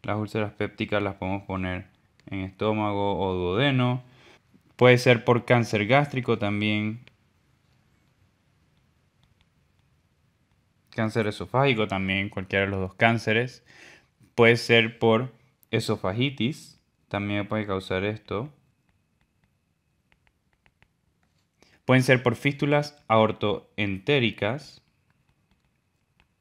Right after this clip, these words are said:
Voy a poner A, E de aortoentéricas. Esto es un poquito más característico. Las fístulas aortoentéricas, se piensa en un paciente que tiene un, tuvo un aneurisma aórtico, lo repararon,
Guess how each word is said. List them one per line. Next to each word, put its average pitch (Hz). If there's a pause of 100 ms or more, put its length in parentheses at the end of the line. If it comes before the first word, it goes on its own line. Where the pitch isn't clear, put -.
(840)
Voy 110
a -
poner 110
A, 120 (180)
E 101
de 95
aortoentéricas. 95 (340)
Esto 170
es -
un 175
poquito 170
más 165
característico. 139
Las 107
fístulas 139 (140)
aortoentéricas, 110
se 113
piensa 113
en 127
un 123
paciente 127
que 107
tiene 107
un, 120 (380)
tuvo 156
un 156
aneurisma 127
aórtico, 135 (240)
lo 113
repararon, 123